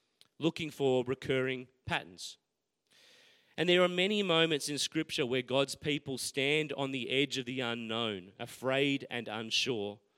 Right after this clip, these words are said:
overwhelmed by the giants standing before them. A-, and it's fascinating, actually, to see how these same themes of God's presence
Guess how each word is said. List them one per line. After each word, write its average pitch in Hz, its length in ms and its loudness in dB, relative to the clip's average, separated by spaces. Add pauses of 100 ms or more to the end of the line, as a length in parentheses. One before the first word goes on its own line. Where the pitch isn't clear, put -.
(400)
overwhelmed 139 680 6
by 127 120 2
the 123 80 -2
giants 117 500 -4
standing 113 400 -4
before 107 380 -6
them. 92 120 -14 (1400)
A-, 151 200 2
and 175 80 4
it's - 160 0
fascinating, 165 640 2
actually, 135 240 0
to 127 80 -6
see 135 220 0
how 143 120 -2
these 135 260 -2 (140)
same 170 440 4
themes 139 680 -2
of 117 200 -2
God's 143 300 2
presence - 760 -2